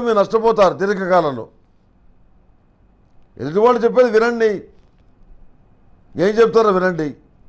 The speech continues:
అందులో మంచి చెడు బేరీజు వేసుకోండి. మీకు మంచిగా అనిపిస్తే మీ పద్ధతుల్లో మార్పు తెచ్చుకోండి, లేకపోతే వదిలేసేయండి.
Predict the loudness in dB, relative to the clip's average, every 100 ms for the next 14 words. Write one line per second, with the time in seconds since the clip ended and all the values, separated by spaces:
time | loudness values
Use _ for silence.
0 | -20 _ _ _ -20 -20 _ _ _ _
1 | _ -4 0 2 2 2 0 0 2 2
2 | 2 2 2 0 -2 -2 -4 -2 -6 -8
3 | _ _ _ _ _ _ _ _ _ _
4 | -2 -2 0 -2 0 0 -2 -2 4 2
5 | 2 -16 _ _ _ _ _ _ _ -8
6 | -6 0 0 0 0 2 2 2 -6 -4
7 | -2 -2 -4 -8 _ _ -20 _ -4 0
8 | 2 2 0 0 -4 -4 -8 -8